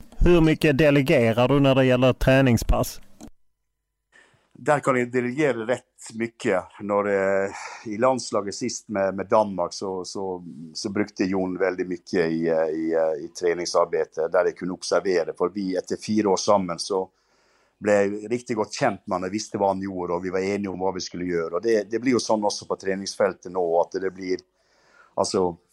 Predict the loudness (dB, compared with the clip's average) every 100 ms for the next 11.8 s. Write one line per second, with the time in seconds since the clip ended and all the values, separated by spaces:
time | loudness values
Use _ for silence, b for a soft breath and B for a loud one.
0 | _ -18 -4 0 2 2 2 2 0 -2
1 | -4 -4 2 2 2 -2 -6 -6 -6 -6
2 | -8 -8 -8 -8 -2 0 0 0 0 0
3 | -2 -2 2 4 4 2 2 0 0 -4
4 | -4 0 2 2 0 2 2 0 0 2
5 | 2 2 -4 -2 0 0 -2 0 4 4
6 | 2 _ _ _ _ _ -8 -2 0 -2
7 | -2 -2 2 0 0 -2 -2 -2 0 0
8 | -2 -2 -2 -2 -6 -6 -8 -10 -6 -4
9 | -2 -4 0 2 4 2 0 -4 -4 2
10 | 4 4 2 -4 -10 -10 -12 -16 -12 0
11 | 0 0 -6 -10 -8 -8 -4